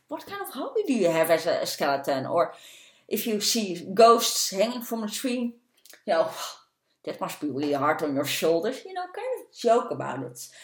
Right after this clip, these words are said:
That way you normalize it, uh, like explaining where it comes from, you know.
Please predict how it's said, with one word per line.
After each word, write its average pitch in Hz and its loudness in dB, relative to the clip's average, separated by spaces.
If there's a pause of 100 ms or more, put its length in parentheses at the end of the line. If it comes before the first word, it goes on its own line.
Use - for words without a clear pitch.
(160)
That 247 -4
way 254 -4
you 151 -4
normalize 202 0
it, - -10 (180)
uh, 160 -8 (1300)
like 131 -6
explaining 165 0 (100)
where 170 2
it - -4
comes 302 -2
from, 302 -2 (360)
you - -2
know. - 0